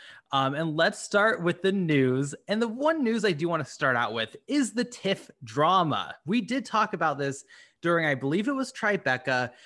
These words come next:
where all the fucking critics came out of the fucking woods and, "Oh, I'm so mad. Oh, I'm turning in my press badge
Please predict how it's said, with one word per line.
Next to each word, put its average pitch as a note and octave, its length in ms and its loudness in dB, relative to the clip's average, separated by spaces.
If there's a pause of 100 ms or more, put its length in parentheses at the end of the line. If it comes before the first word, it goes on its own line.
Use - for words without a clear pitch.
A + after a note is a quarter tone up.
(180)
where A2 200 -8
all D#3+ 420 2
the E3 100 0
fucking E3+ 380 -2
critics A#2 420 -4
came D3 320 -6
out D#3 240 0
of D#3 80 -2
the D3 100 -4
fucking E3 380 -6
woods G#2 340 -6
and, A2 220 -10
"Oh, E3 240 2
I'm B2+ 180 -4
so F#3+ 340 0
mad. D#3 680 2
Oh, F#3 260 4
I'm D3+ 300 0
turning F#3+ 460 -2
in F#3+ 100 -2
my F#3 100 -2
press F3+ 380 -4
badge C#3 420 -2